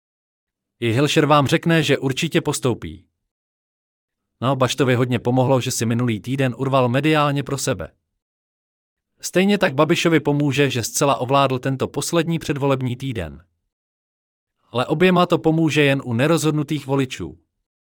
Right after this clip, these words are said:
Ti, co se pro své kandidáty rozhodli už dávno, ti jsou jen posíleni ve svém odhodlání. Podívejte se na blogera Vlka, tak bojoval proti Babišovi. Všichni jsme mu říkali, že to přehání, že Babiš není největší zlo.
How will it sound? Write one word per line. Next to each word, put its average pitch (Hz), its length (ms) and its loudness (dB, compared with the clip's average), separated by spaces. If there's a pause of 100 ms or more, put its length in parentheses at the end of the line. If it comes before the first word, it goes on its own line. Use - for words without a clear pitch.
(600)
Ti, 190 180 -8
co 202 160 -2
se 202 140 2
pro 175 140 0
své 143 220 2
kandidáty 139 600 2
rozhodli 120 360 0
už 95 160 -10
dávno, 110 420 0 (280)
ti - 80 -6
jsou 196 240 0
jen 120 180 2
posíleni 175 540 2
ve 151 100 -2
svém 139 280 -2
odhodlání. 92 680 -4 (1300)
Podívejte 151 520 2
se 147 140 0
na 123 100 2
blogera 131 320 0
Vlka, 131 280 0
tak 95 200 -4
bojoval 120 400 2
proti 113 280 -6
Babišovi. 95 540 -4 (1200)
Všichni 202 420 -2
jsme 185 180 0
mu 165 120 2
říkali, 160 400 2
že 143 100 -2
to 135 100 -2
přehání, 143 580 0
že 127 120 -2
Babiš 123 340 -2
není 180 280 -2
největší 147 460 -2
zlo. 98 260 -8